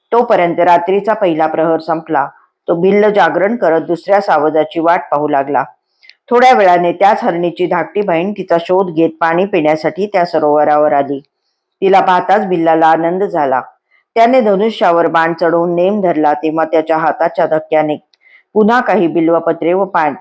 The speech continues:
पात्रातील पाणी खाली पडले. त्यामुळे त्याच्याकडून नकळत दुसऱ्या प्रहराचेही शिवपूजन झाले. त्या हालचालींनी हरिणीचे लक्ष वेधले.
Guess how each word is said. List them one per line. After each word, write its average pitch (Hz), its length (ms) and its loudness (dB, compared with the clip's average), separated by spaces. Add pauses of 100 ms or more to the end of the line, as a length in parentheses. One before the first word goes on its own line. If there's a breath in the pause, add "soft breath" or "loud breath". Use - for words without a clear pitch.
पात्रातील 170 540 -2
पाणी 156 340 -4
खाली 165 280 0
पडले. 143 400 -2 (460)
त्यामुळे 180 340 2
त्याच्याकडून 170 600 0
नकळत 175 320 0
दुसऱ्या 180 420 -2
प्रहराचेही 160 760 -2
शिवपूजन 156 580 -4
झाले. 139 360 -2 (640 soft breath)
त्या 202 100 4
हालचालींनी 180 680 2
हरिणीचे 170 560 -2
लक्ष 160 240 -4
वेधले. 143 480 -2